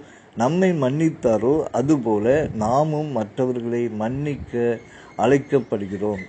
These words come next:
நம்முடைய சத்துருக்கள், நம்முடைய வாழ்க்கையில நம்முடைய உறவினர்கள், நம்முடைய சபையில் உள்ளவர்கள், நம்முடைய நண்பர்கள், ஐக்கியத்தில் உள்ளவர்கள்,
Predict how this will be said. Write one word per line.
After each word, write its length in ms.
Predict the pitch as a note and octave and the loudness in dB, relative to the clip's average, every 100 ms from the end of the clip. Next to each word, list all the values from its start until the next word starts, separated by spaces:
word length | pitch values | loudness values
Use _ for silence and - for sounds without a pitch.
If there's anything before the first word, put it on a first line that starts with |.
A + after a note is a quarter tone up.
| - | -6
நம்முடைய 560 | A#2 C3+ B2+ B2 B2 A2 | -4 -2 0 4 2 4
சத்துருக்கள், 680 | F3 B2+ - D#3 B2+ - F#2+ - - - - | 0 0 -2 -2 -2 -4 -4 -6 -18 -20 -6
நம்முடைய 340 | A#2 C3+ C#3 C3+ | -4 2 4 4
வாழ்க்கையில 640 | C3 E3+ F3+ E3+ D3+ D3 | 6 4 2 2 2 2
நம்முடைய 340 | C3 B2 A#2 | 0 0 0
உறவினர்கள், 720 | A2+ C#3 D#3+ D#3 C3+ A2+ G2+ G2 | 2 4 4 2 2 0 -2 -4
நம்முடைய 340 | A2 C3+ C3 | -4 -2 -2
சபையில் 480 | - C3 D3 F3+ E3+ | 2 2 6 4 4
உள்ளவர்கள், 600 | C#3 B2 A2+ G#2+ F#2 F2 - - - - | 2 2 0 0 -2 -6 -10 -20 -18 -6
நம்முடைய 320 | B2 D3 C#3+ | -2 0 2
நண்பர்கள், 720 | C3 D3 F#3+ F#3 D#3 B2 G2+ | 2 2 4 4 4 0 0
ஐக்கியத்தில் 760 | G#2+ D3+ D3 - F3 D3+ D#3+ | 0 0 -4 -2 -2 0 0
உள்ளவர்கள், 680 | D3 C3+ B2 A#2+ G#2+ F#2 F#2 | 2 2 2 2 0 -2 -8